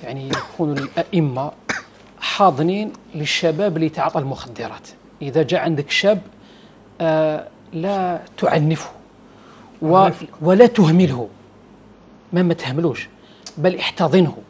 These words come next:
Speaker 2: صح.
Speaker 1: واعطيه فرصة باش يدخل في حظيرة الإيمان. ومتمني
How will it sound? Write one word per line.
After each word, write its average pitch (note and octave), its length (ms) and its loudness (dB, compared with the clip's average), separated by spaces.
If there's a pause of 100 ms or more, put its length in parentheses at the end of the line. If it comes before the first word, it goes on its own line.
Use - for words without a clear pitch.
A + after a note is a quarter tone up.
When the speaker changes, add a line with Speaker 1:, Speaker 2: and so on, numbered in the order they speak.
(200)
Speaker 2:
صح. - 180 -16 (220)
Speaker 1:
واعطيه D#3 360 4
فرصة A#3 600 4 (140)
باش D#3 200 2
يدخل G3+ 280 -2
في - 160 -4
حظيرة E3+ 560 0
الإيمان. C3+ 480 -6 (840)
ومتمني F#3+ 720 0